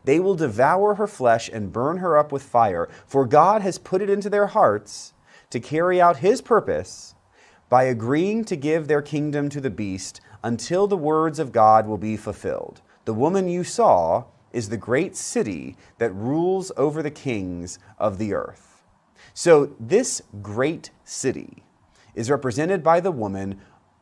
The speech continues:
riding the beast. So in a sense, what we see with the woman and the beast is a representation of both the, the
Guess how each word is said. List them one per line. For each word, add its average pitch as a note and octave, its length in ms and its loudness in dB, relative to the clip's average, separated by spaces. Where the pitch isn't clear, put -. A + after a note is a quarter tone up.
riding D#3+ 640 0
the D3+ 100 -2
beast. - 480 -8
So E3 220 2
in F3+ 220 2
a G3+ 180 6
sense, F3 880 0
what C#3+ 180 4
we E3 140 0
see G#3 260 0
with A#3+ 160 0
the G#3 80 6
woman F#3+ 300 2
and F3+ 120 2
the E3 40 0
beast A2+ 580 -4
is D3+ 200 2
a D#3 100 4
representation F3+ 840 0
of A#2 220 0
both B2+ 500 2
the, A#2+ 400 0
the C#3 220 -2